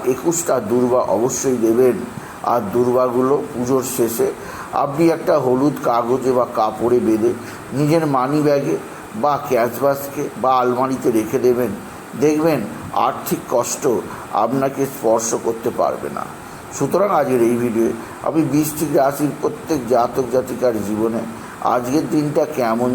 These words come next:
যাবে, আজকের দিনে তাদের রাশিফল প্রকাশ করলাম। একুশে মে, ছয়ই জ্যৈষ্ঠ, বুধবার। তাই বলি, যদি ভিডিও ভালো লাগে, বৃশ্চিক রাশির জাতক জাতিকা আজকের দিনটা পিঙ্ক কালার বা রেড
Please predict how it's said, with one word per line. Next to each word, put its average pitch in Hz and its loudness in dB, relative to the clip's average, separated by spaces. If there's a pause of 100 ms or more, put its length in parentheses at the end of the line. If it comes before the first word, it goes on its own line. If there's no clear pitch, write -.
যাবে, 113 2 (560)
আজকের 123 0
দিনে 127 0 (140)
তাদের 120 4 (540)
রাশিফল 120 0 (100)
প্রকাশ 107 -2 (120)
করলাম। 82 -2 (440)
একুশে 123 0
মে, 120 0 (420)
ছয়ই 123 2
জ্যৈষ্ঠ, 117 0
বুধবার। 104 -2 (400)
তাই 127 2
বলি, 131 2 (100)
যদি 113 0
ভিডিও 123 4
ভালো 117 2
লাগে, 120 2 (380)
বৃশ্চিক 120 -2
রাশির 117 0
জাতক 113 2 (100)
জাতিকা 113 0 (420)
আজকের 107 0
দিনটা 117 0 (340)
পিঙ্ক 123 0
কালার 123 4
বা 120 4
রেড 110 2